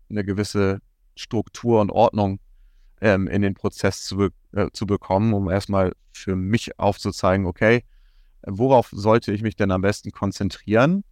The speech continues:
Ähm, in dem Fall würde ich sagen, haben wir einfach mal auserkoren, so, worum geht's uns eigentlich wirklich? Womit haben wir im Moment Probleme? Was sind unsere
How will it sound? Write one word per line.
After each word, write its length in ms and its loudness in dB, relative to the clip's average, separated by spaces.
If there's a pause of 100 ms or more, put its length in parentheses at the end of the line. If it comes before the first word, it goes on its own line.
(600)
Ähm, 560 0
in 120 -4
dem 160 0
Fall 200 2
würde 160 0
ich 140 -2
sagen, 420 0
haben 160 -2
wir 120 -4
einfach 240 -4
mal 180 -2
auserkoren, 720 -2
so, 320 0 (920)
worum 260 0
geht's 260 0
uns 160 -2
eigentlich 380 -2
wirklich? 420 -6
Womit 640 0 (260)
haben 180 0
wir 120 2
im 60 -2
Moment 340 -2
Probleme? 640 0 (400)
Was 180 -4
sind 140 0
unsere 460 2